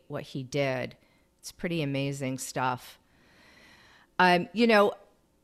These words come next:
it's interesting 'cause you, I'm also a New Englander like you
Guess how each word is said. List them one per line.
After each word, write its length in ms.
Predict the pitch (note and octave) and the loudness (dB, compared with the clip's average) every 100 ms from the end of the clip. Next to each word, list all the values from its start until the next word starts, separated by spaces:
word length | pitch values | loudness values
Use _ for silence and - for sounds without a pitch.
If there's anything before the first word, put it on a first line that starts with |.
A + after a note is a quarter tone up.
| _ _ _ - - _ _ | _ _ _ -20 -20 _ _
it's 220 | A3+ A#3 C4+ | 4 4 4
interesting 440 | C4 C4+ - G#3 | 2 0 0 0
'cause 260 | G#3 F#3+ F#3 | 0 0 0
you, 80 | - | 2
I'm 180 | F#3 F#3+ | 4 6
also 360 | F3+ - E3+ | 6 4 2
a 120 | D#3+ | 2
New 160 | E3 E3 | 0 0
Englander 440 | D#3+ D#3+ D#3 D#3 | -2 -4 -4 -2
like 280 | D3+ D3+ - | -2 -4 -4
you 420 | F3 E3+ D#3+ D3+ | -2 2 2 2